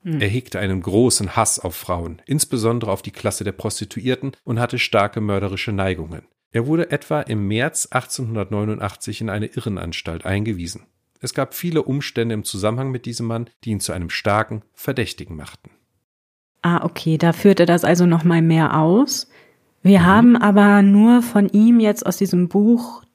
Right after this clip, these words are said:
Speaker 1: die Angabe, dass Aaron Frauen hasste oder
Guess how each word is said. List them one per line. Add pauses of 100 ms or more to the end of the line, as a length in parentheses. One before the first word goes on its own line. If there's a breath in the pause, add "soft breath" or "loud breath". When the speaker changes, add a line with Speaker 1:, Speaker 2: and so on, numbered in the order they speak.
Speaker 1:
die
Angabe,
dass (160)
Aaron (480)
Frauen
hasste
oder